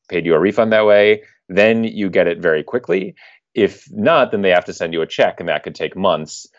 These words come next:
So people who are hurting right now, and probably the, the people who, I'm sure it's disproportionately, um,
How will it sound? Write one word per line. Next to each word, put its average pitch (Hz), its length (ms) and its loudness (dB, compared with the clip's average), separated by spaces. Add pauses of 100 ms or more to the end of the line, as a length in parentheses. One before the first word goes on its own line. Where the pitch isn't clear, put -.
(160)
So 80 720 2 (280)
people 92 360 -4
who 92 80 -2
are 82 160 2
hurting 82 320 -2
right 78 220 -2
now, 117 260 2
and 90 160 -2
probably 80 400 -4
the, 80 260 -2
the 95 100 -4
people 95 520 0
who, 82 400 -4 (200)
I'm 123 120 2
sure 120 220 2
it's 101 120 -6
disproportionately, 90 1000 -4 (360)
um, 78 420 0